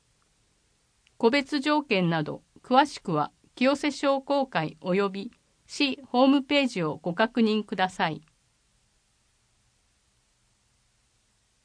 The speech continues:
十七、第二十七回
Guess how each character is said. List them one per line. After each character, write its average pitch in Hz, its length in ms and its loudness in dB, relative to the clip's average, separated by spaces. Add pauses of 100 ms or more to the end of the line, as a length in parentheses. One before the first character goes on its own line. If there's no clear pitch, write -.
(760)
十 277 180 6
七、 240 360 6 (720)
第 254 240 8
二 262 200 6
十 190 180 4
七 170 320 2
回 170 320 2